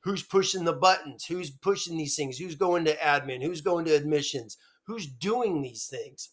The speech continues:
And I think Marcus Freeman, just as you said, is, hey,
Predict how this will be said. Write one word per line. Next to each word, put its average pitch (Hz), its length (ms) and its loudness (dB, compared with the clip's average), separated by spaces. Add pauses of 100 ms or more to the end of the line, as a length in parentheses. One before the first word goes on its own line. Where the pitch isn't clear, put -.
(120)
And 143 140 -4
I 147 160 2
think 156 240 -6
Marcus 151 340 0
Freeman, 147 380 -4 (160)
just 135 260 -12
as 127 160 -10
you 135 120 -12
said, 165 300 -2
is, 120 200 -6 (360)
hey, 160 240 4